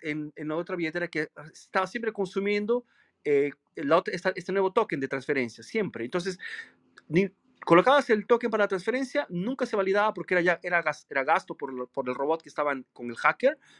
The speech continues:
¿no? Y tú estabas simplemente esperando y colocando y colo-, y esperando,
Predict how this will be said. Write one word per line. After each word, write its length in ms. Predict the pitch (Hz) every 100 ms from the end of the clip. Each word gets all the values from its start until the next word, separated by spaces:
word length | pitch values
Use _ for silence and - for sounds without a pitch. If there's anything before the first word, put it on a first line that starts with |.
| _
¿no? 180 | 151 233
Y 300 | 196 202 254
tú 280 | - 262 285
estabas 280 | 254 254 240
simplemente 500 | 269 254 254 254 262
esperando 400 | - 226 226 240
y 40 |
colocando 380 | 220 208 226 233
y 60 | 226
colo-, 180 | 214 208
y 60 |
esperando, 480 | 170 202 196 208 226